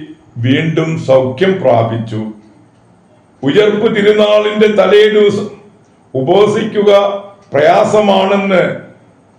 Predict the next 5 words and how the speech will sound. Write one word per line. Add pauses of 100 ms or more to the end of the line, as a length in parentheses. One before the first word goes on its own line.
(140)
വിശുദ്ധ
ഗ്രിഗറിക്ക്
തോന്നിയപ്പോൾ (560)
അദ്ദേഹം (500)
എലേവൂത്തൂസോരിനോട്